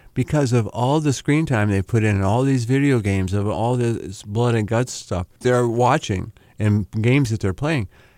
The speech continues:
How much accountability is ever on a video game? How much does the, does the villain who turns out to be the hero have to face his, the consequences of, in a video game of what he's done? So that's what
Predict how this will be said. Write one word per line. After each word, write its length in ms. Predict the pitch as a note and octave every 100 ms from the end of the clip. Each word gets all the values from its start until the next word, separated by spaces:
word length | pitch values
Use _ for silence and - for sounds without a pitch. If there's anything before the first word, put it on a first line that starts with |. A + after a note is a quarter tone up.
| _ _ -
How 160 | C#3+
much 200 | G3+ G3+
accountability 680 | G3+ E3+ E3 C#3 B2+ D3+ B2+
is 140 | G#2+ G2
ever 220 | A#2+ A#2+
on 160 | A2+ G#2+
a 60 |
video 340 | G2 A2 C3 A2+
game? 300 | D2 A1+ - _ _ _ -
How 160 | C#3+
much 300 | F3 E3 -
does 420 | G#2 A#2+ A#2 A#2 G2+
the, 280 | A2 D#2+
does 340 | F#2+ A2+ G#2 F#2
the 280 | G2+ F#2+ F#2
villain 360 | A#2 B2+ A#2+
who 200 | A#2+ G#2+
turns 340 | F2+ B2 A2 A2
out 180 | A2
to 80 | G#2
be 140 | G2 G#2
the 100 | F#2+
hero 360 | C3 C3 F#2+
have 240 | G2 A2 G#2
to 100 | -
face 400 | - A2 G#2 -
his, 160 | G#2 -
the 180 | A2 G#2
consequences 720 | G#2+ A#2+ G2 G2+ F#2 F#2+ F#2
of, 120 | G2 - F2
in 160 | G#2 G2+
a 60 |
video 280 | F#2+ A#2+ G#2+
game 220 | E2+ C#2
of 120 | F2+ F2+
what 160 | F#2
he's 140 | F2 -
done? 300 | E2+ G2 E2+ - _ _ _ -
So 160 | - G3+
that's 160 | F#3+
what 140 | G3